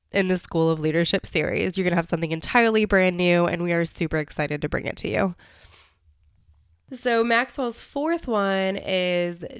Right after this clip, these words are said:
do more than manage, lead. He's really talking about just thinking within the broad context of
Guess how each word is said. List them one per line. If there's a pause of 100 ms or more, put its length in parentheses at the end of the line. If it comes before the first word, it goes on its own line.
(160)
do
more
than
manage, (260)
lead. (360)
He's
really
talking
about
just
thinking
within
the
broad
context
of